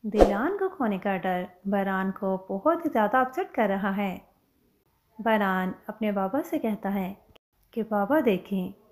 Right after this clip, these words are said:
वो मुझसे बिना कुछ कहे ही चली गई, यहाँ तक कि उसने मुझसे बात करना भी मुनासिब नहीं समझा।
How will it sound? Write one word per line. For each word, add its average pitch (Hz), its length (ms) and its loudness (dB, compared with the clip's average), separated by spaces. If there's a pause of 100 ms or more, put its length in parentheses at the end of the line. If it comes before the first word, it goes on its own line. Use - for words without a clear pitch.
(140)
वो 285 200 4
मुझसे 214 400 0
बिना 196 300 0
कुछ 330 180 -4
कहे 247 300 2
ही 330 140 4
चली 208 300 2
गई, 185 260 -2 (760)
यहाँ 254 260 0
तक 240 200 2
कि 208 100 2
उसने 208 260 0
मुझसे 196 280 -2 (100)
बात 214 260 2
करना 220 240 2
भी 294 120 2
मुनासिब 277 440 2
नहीं 240 180 4
समझा। 196 420 -2